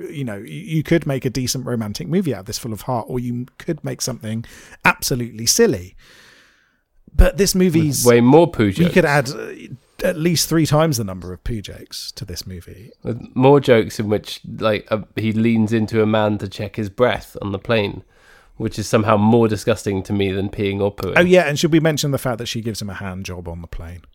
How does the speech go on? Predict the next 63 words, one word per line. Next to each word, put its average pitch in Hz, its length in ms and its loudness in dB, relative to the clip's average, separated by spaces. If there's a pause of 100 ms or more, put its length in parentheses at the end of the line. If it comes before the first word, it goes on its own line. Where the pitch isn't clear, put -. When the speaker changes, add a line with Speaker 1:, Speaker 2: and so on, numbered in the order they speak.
(920)
Speaker 2:
Yeah. 104 200 -4
Speaker 1:
That's, - 300 -8
um, 85 320 -16
Speaker 2:
There's, 110 240 0
yeah, 120 200 4
there's 110 160 0
a 117 60 0
lot 123 120 8
of 101 160 -2
Speaker 1:
there's 104 40 -2
Speaker 2:
weird 101 240 2
Speaker 1:
lots - 160 -6
Speaker 2:
kind 113 120 4
Speaker 1:
of 95 40 0
Speaker 2:
of 95 60 -4
sex 113 320 -6
stuff, 120 120 0
Speaker 1:
we-, 143 120 2
Speaker 2:
isn't 101 140 -6
Speaker 1:
there's 131 200 0
Speaker 2:
there? 113 120 -4
Speaker 1:
weird 117 440 -2
sex - 320 -6
stuff - 240 -10
in 95 100 -12
this 92 160 -12
movie. 92 260 -12
It's, 98 240 -16
it's - 180 -8
not 123 260 -6
particularly - 340 -8
funny. 107 380 -6
It's 92 160 -16
just - 200 -10
quite - 240 -10 (120)
odd. 120 300 -6 (140)
Speaker 2:
No. 101 380 0 (640)
It's 127 200 -2
just 120 160 0
used 120 280 4
as 104 100 0
another 104 320 4
extension 104 600 0
of 95 100 0
her, 101 340 2
like, 92 320 -4
"Look 101 160 -6
at 98 80 -6
me, 98 140 0
I'm 92 160 -2
so 98 180 -8
chaotic 95 560 -8
and 101 120 -6
weird." 101 120 0
Speaker 1:
I'm 170 140 2
chaotic. 147 560 2
I'm 147 220 0
a 143 80 4
woman 135 380 2
that 98 120 -8
has 98 180 -4
sexual 117 380 -4
desires. 95 800 -6